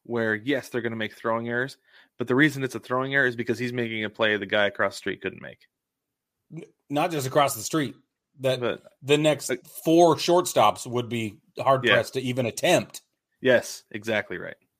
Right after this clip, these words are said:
Speaker 1: Exactly right.
Speaker 2: Yep. Yep.
Speaker 1: So,
Speaker 2: Yeah, I
Speaker 1: there's a
Speaker 2: love it.
Speaker 1: lot
Speaker 2: Okay.
Speaker 1: there. A lot going on there. All right,
Speaker 2: Yeah,
Speaker 1: who's your
Speaker 2: we
Speaker 1: last
Speaker 2: could,
Speaker 1: one,
Speaker 2: we,
Speaker 1: Brig?
Speaker 2: we could go into it more, but we won't. Okay,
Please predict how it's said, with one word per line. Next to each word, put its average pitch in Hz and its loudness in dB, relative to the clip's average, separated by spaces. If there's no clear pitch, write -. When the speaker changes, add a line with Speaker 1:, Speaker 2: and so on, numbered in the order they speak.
Speaker 1:
Exactly - -14
right. - -16
Speaker 2:
Yep. 95 -6
Yep. 98 -8
Speaker 1:
So, 95 -20
Speaker 2:
Yeah, 113 4
I - 8
Speaker 1:
there's 123 10
a 123 8
Speaker 2:
love 123 8
it. 117 8
Speaker 1:
lot 113 8
Speaker 2:
Okay. 104 4
Speaker 1:
there. 95 0
A 120 -4
lot 117 -2
going 110 -4
on 101 -8
there. 95 -12
All - -2
right, 143 6
Speaker 2:
Yeah, 131 6
Speaker 1:
who's 147 4
your 151 4
Speaker 2:
we 143 8
Speaker 1:
last 123 4
Speaker 2:
could, 131 -4
Speaker 1:
one, 113 2
Speaker 2:
we, 104 2
Speaker 1:
Brig? 113 2
Speaker 2:
we 160 -2
could 165 0
go 156 4
into 135 4
it 113 -2
more, 110 0
but 104 -6
we 107 -2
won't. 101 -4
Okay, 175 6